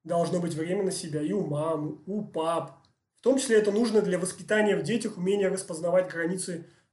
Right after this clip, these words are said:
других людей. И самое главное — помнить,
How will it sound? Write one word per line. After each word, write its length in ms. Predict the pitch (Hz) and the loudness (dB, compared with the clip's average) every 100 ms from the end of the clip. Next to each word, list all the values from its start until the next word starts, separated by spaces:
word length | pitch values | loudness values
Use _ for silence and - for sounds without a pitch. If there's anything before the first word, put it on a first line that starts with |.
| _ | _
других 340 | 165 165 175 | -12 -8 -8
людей. 420 | 175 160 151 143 - - _ _ _ _ _ _ _ - | -8 -4 -4 -4 -6 -16 _ _ _ _ _ _ _ -10
И 60 | |
самое 520 | 185 - 233 262 240 | -6 2 4 6 6
главное — 460 | 196 202 185 160 156 | 6 6 6 4 -2
помнить, 600 | 151 220 269 269 - - | -2 2 2 2 0 -2